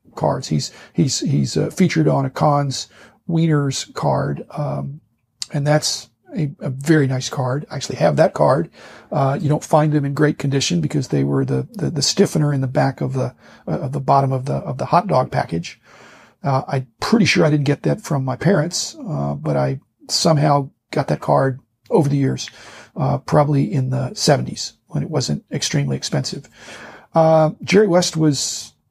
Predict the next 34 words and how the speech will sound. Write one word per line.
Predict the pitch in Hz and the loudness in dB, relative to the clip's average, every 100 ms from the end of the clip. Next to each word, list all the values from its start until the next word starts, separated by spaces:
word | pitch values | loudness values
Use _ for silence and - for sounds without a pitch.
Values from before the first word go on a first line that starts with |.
| _ _ - | _ _ -12
was | 160 147 | -6 -4
an | 139 | -4
amazing, | 131 151 175 143 135 139 _ _ _ 156 | -2 2 2 2 -2 -4 _ _ _ -8
uh, | 139 120 214 _ _ _ _ | -8 -8 -14 _ _ _ _
college | - 165 185 - | 2 2 2 -2
player. | 71 69 147 | -4 -4 -4
I | 147 | -4
think | - - | -6 -2
he | 73 | -2
was, | 71 131 - - _ _ _ _ - | -2 -6 -10 -14 _ _ _ _ -6
he, | 165 | -6
you | 233 254 147 | -4 -4 -4
know, | 143 139 | -6 -8
he, | 160 240 208 - - - | -8 -8 -10 -12 -20 -10
I | 160 | -4
think | - 165 | 0 0
his | - | 0
teammates, | - 190 170 147 - - - | 2 4 4 0 -4 -8 2
he | 202 | 2
would | 214 | 4
say | 165 143 | 2 2
he | 160 | 0
had | 151 | -2
pretty | 170 151 | 0 0
good | - | 0
teammates, | 160 143 - - | -2 -2 -2 -4
but | - 139 160 | -4 -4 -2
again, | 135 151 135 | 0 0 0
he | 147 143 | 0 2
was | 165 143 - | 4 2 0
the | 156 | -2
only | 151 135 | 0 0
guy. | 143 143 127 131 _ - _ - - _ - | 0 0 0 -4 _ -20 _ -18 -18 _ -6
Uh, | 139 131 135 139 | -2 0 -2 -4